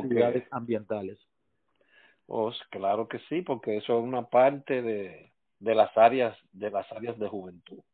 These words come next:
Speaker 2: Parece
Speaker 1: Exacto.
Speaker 2: que eso se,
Speaker 1: El, el,
Speaker 2: se te
Speaker 1: el
Speaker 2: quedó,
Speaker 1: cuidado al
Speaker 2: se te
Speaker 1: medio
Speaker 2: quedó,
Speaker 1: ambiente.
Speaker 2: se te quedó en la piel, se te quedó en la piel. Es,
Speaker 1: Ajá.
Speaker 2: es, es innegable que eso se quedó ahí.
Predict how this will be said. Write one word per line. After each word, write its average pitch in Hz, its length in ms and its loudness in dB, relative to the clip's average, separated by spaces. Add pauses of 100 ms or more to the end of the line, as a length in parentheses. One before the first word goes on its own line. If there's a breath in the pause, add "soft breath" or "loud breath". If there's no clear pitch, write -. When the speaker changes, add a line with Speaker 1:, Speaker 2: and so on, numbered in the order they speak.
(140)
Speaker 2:
Parece 117 200 0
Speaker 1:
Exacto. 101 200 4
Speaker 2:
que 113 80 -8
eso - 200 -10
se, 120 100 -4
Speaker 1:
El, 123 200 -2
el, 127 140 -4
Speaker 2:
se 107 120 -2
te - 160 -4
Speaker 1:
el 127 40 -6
Speaker 2:
quedó, 117 160 2
Speaker 1:
cuidado 131 240 6
al 120 40 6
Speaker 2:
se 117 40 4
te 135 80 -2
Speaker 1:
medio 127 140 2
Speaker 2:
quedó, 120 180 6
Speaker 1:
ambiente. 143 180 0 (600)
Speaker 2:
se 117 120 2
te 110 180 0
quedó 104 240 -2
en 113 120 -4
la 120 160 2
piel, 113 300 -6 (160)
se 98 80 -10
te 95 160 -10
quedó 101 240 -4
en 135 100 -4
la 131 120 -2
piel. 101 320 -4
Es, 110 320 -6
Speaker 1:
Ajá. 156 160 -6
Speaker 2:
es, 143 460 -4 (500)
es 143 240 -4
innegable 139 640 8
que 123 140 2
eso 123 220 -2
se 117 140 -2
quedó 107 320 -2
ahí. 87 200 -6